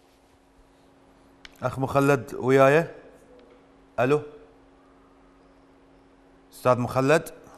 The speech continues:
يبدو أن انقطع الاتصال يا أستاذ مخلد، أعتذر منك أخ مخلد. أم عبد الله من بغداد، حياك الله أم عبد الله.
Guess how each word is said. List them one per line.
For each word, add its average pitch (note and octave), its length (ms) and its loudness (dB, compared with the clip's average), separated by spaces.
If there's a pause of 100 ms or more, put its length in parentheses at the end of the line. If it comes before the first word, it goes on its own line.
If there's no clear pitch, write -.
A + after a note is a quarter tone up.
(1400)
يبدو A2 320 -4
أن G2+ 100 -8
انقطع A2+ 320 -8
الاتصال A#2 380 -6
يا A2+ 40 -4
أستاذ A2 220 -8
مخلد، A#2+ 360 -4
أعتذر A2 300 -2
منك A2+ 420 -6
أخ A2 280 -6
مخلد. D3 480 -4 (360)
أم C#3+ 120 2
عبد C#3+ 220 6
الله D3 220 8
من C3+ 140 0
بغداد، C3+ 340 4
حياك C3+ 340 2
الله C3+ 240 2
أم B2+ 80 -2
عبد C3+ 200 0
الله. G2 240 0